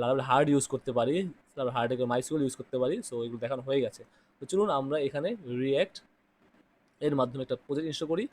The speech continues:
এবং তার মধ্যে একটা স্টার্টার কিট এখানে ইউজ করে থাকি। ওকে, সেক্ষেত্রে আমাদের অ্যাপ্লিকেশনের জন্য এই React ফ্রন্ট এন্ডের জন্য আমরা এখানে React ফ্রন্ট এন্ড এবং Laravel ব্যাক এন্ডের যে ব্রিজ হিসেবে আমরা এখানে Inertia জেএসটা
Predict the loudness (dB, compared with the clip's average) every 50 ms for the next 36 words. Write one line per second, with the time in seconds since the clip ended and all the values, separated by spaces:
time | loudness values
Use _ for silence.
0 | -12 -20 _ _ -6 -4 -4 -4 -2 -2 -2 -2 -2 -4 -4 -4 -4 -4 -4 -6
1 | -8 -8 -6 -4 -4 -4 -4 -4 -6 -6 -6 -8 -8 -8 -10 -10 -12 _ _ _
2 | _ -8 -4 -2 -2 -2 -4 -4 -2 -2 -2 -2 -4 -10 -12 -14 -18 -14 -14 -12
3 | -8 -8 -10 -10 -12 -20 _ _ -14 -10 -6 -4 -2 0 0 2 2 2 0 0
4 | 0 -4 -4 -6 -6 -6 -2 -2 -2 -2 -2 -2 -2 -2 -2 0 0 0 0 -2
5 | -4 -2 2 2 2 2 0 -4 -4 -2 -2 -2 -2 -2 -2 0 0 0 -2 -2
6 | -2 -4 -4 -4 -4 -6 -4 -2 -2 -2 -2 -4 _ _ _ -4 -2 0 0 0
7 | -2 -2 -2 -2 -2 -2 -6 _ -18 _ _ _ -12 -8 -4 -4 -2 -2 0 0
8 | 0 0 0 -2 0 0 0 0 0 -2 -4 -4 0 2 2 2 2 0 -4 _
9 | _ _ _ _ _ _ _ _ _ -14 -8 -8 -6 -4 2 2 4 4 4 2
10 | 0 0 2 2 0 0 0 0 0 -2 -2 -2 -4 -4 -4 -2 -2 -2 -2 0
11 | 0 0 0 0 -2 -2 -2 -2